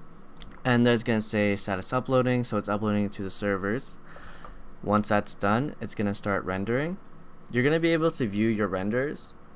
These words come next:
but since this is a very small rendering that doesn't require many materials or complicated line weights, it's, you're not gonna be able to view the progress.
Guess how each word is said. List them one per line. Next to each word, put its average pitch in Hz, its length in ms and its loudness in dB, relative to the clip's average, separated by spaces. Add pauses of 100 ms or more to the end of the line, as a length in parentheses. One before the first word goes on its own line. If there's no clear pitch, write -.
(280)
but 107 200 4
since 131 320 0
this 147 160 -2
is 135 120 0
a 117 60 0
very 104 320 4
small 101 480 0
rendering 98 560 -2
that 95 140 -6
doesn't 98 240 -4
require 92 480 -4
many 92 440 -6
materials 104 1080 2
or 92 320 -4
complicated 101 600 -6
line 95 280 -4
weights, - 420 -6 (640)
it's, 104 560 0 (800)
you're 120 140 4
not 123 160 6
gonna 139 80 0
be 123 140 4
able 113 140 2
to 110 180 -2
view 101 640 0
the 110 80 -4
progress. 90 640 -2